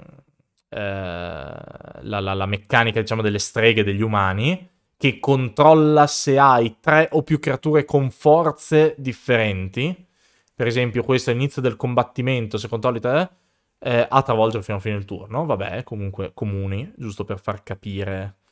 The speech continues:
Se è giorno e la lanci dal cimitero trasformata, cosa succede? Niente. Hai lanciato una magia, basta. Sì, secondo me li metteranno, Greg.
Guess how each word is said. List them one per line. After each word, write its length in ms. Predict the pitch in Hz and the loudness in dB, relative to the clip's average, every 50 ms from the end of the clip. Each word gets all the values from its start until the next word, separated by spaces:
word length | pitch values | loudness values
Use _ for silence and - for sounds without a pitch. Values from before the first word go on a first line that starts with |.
| _ _ _ _ _ _ _ _ _ _ _ _ | _ _ _ _ _ _ _ _ _ _ _ _
Se 220 | - - 127 117 | -6 0 0 0
è 40 | 120 | 4
giorno 280 | 113 147 175 180 180 | 4 4 4 6 4
e 20 | 165 | 4
la 120 | 147 135 | 4 4
lanci 300 | 135 135 151 160 - 170 | 4 4 2 0 2 0
dal 80 | 151 131 | 0 0
cimitero 420 | - - 139 135 135 165 160 170 | 0 -2 -4 -2 0 0 -2 0
trasformata, 1000 | 165 170 143 - - - 147 131 127 127 143 147 165 170 165 - 190 196 175 - | -2 -2 -4 -4 -2 0 0 0 2 2 2 2 2 0 0 0 0 0 0 -2
cosa 260 | - - 131 127 135 | -2 -2 -2 0 0
succede? 400 | 123 143 143 - 131 107 104 120 | -4 -4 -2 0 2 2 2 2
Niente. 580 | 170 208 135 104 98 98 98 113 98 - - _ _ _ _ _ _ _ _ _ _ _ _ _ _ _ _ _ _ _ _ _ _ _ _ _ _ _ _ _ _ _ _ _ _ _ _ _ _ _ _ _ _ _ _ _ _ _ _ _ _ _ _ _ _ _ _ _ _ _ _ _ _ _ _ _ _ | 2 0 0 -2 -4 -4 -2 -4 -4 -4 -8 _ _ _ _ _ _ _ _ _ _ _ _ _ _ _ _ _ _ _ _ _ _ _ _ _ _ _ _ _ _ _ _ _ _ _ _ _ _ _ _ _ _ _ _ _ _ _ _ _ _ _ _ _ _ _ _ _ _ _ _ _ _ _ _ _ _
Hai 160 | - 113 123 | 2 4 6
lanciato 500 | 123 131 143 143 - - 160 156 160 - | 6 6 4 4 6 8 6 6 8 6
una 180 | 175 175 160 135 | 4 6 6 6
magia, 760 | 135 147 147 131 127 101 98 101 101 104 104 101 98 101 101 | 6 4 4 2 -2 -2 0 0 0 0 0 0 0 -2 0
basta. 480 | 107 120 117 101 - - - 101 95 - _ _ _ _ _ _ _ _ _ _ _ _ _ _ _ _ _ _ _ _ _ _ _ _ _ _ _ _ _ _ _ _ _ _ _ _ _ _ _ _ _ _ - - _ _ _ _ _ | 2 2 2 2 0 -6 -10 -10 -10 -12 _ _ _ _ _ _ _ _ _ _ _ _ _ _ _ _ _ _ _ _ _ _ _ _ _ _ _ _ _ _ _ _ _ _ _ _ _ _ _ _ _ _ -20 -20 _ _ _ _ _
Sì, 400 | _ - - - 165 165 165 156 | _ -6 2 6 8 8 8 8
secondo 320 | 156 160 139 147 151 151 | 6 6 4 6 6 6
me 100 | 151 160 | 8 6
li 80 | 165 165 | 6 6
metteranno, 600 | 151 139 - - 135 117 113 107 101 101 101 104 | 4 2 2 2 4 4 6 4 4 2 -2 -2
Greg. 580 | 98 104 92 92 95 90 87 90 95 92 95 | -2 -2 0 0 -2 -2 -4 -4 -6 -6 -6